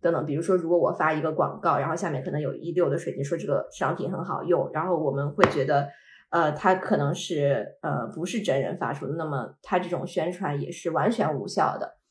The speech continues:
然后相似的事情还有，比如说，呃，一些营销号，我们会觉得这个营销号它收钱办事，然后因为它收了这些钱，所以可能他说出来这些话也没有真实性了。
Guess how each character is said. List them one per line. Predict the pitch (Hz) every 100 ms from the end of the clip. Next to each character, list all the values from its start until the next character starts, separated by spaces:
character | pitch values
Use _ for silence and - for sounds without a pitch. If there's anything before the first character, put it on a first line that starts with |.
| - -
然 | 202
后 | 240 214 - -
相 | - 220 240
似 | 214
的 | 180 156 139 - -
事 | - 202
情 | 202 190
还 | 180 165
有， | 147 131 - _ -
比 |
如 | 165 165
说， | 165 170 165 - - -
呃， | 175 170 160
一 | 185
些 | 185 185 175
营 | 160
销 | 208 214
号， | 226 233 214 160
我 |
们 | 139
会 | 196
觉 | 170 165
得 |
这 | 170 175
个 | 165
营 | - 170
销 | 202 196 208
号 | 214 135
它 | 196
收 | 208 - 220
钱 | 214 185 151
办 | 185 165 -
事， | - - - - _ -
然 | 180
后 | 196
因 | 190 247
为 | 254
它 | 214 170
收 | 180 180
了 | 165
这 | 147
些 | 170 160
钱， | - 123 170
所 | 180
以 | 175
可 | 170
能 | 156 -
他 | 147
说 | 160 170
出 | 156
来 | 147
这 |
些 | 147
话 | 170 170 139
也 | 135
没 | 107
有 | 175 120
真 | 135 170
实 | - 147
性 | 147
了。 | 78 55 -